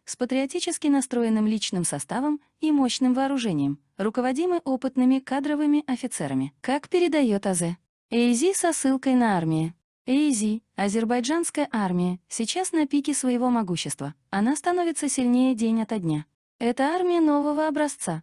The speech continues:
поднявшаяся на высочайший уровень развития. Что же стало причиной этого? Какими стали вооружённые силы нашей страны и какими они ещё будут? Об этом мы и поговорим, рассказав о пяти шагах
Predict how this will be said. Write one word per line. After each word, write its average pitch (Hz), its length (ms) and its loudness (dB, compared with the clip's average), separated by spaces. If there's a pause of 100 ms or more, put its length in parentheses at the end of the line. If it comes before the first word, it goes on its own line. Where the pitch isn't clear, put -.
поднявшаяся 302 760 0
на 269 160 2
высочайший 277 640 -2
уровень 254 400 2
развития. 165 540 -4 (320)
Что 330 320 -4
же 330 100 0
стало 285 320 0
причиной 277 560 2
этого? 151 300 -6 (240)
Какими 339 360 -2
стали 294 320 0
вооружённые 240 720 2
силы 202 340 0
нашей 170 320 -2
страны 160 460 -2 (120)
и 220 140 -2
какими 320 420 0
они 277 260 4
ещё 254 280 -2
будут? 156 420 -4 (300)
Об 220 200 0
этом 349 300 2
мы 330 140 4
и 302 40 2
поговорим, 269 680 0
рассказав 247 600 -2
о 320 60 -4
пяти 247 300 -2
шагах 202 380 -2